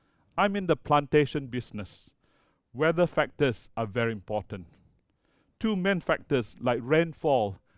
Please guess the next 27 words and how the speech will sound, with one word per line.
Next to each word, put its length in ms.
and 160
sunshine 680
can't 420
be 140
reproduced 800
however 340
much 280
money 560
you 240
are 160
willing 360
to 100
put 260
into 300
it. 240
It 120
is 160
beyond 520
the 60
control 500
of 60
man. 360
No 480
one 340
can 220
control 460
nature, 520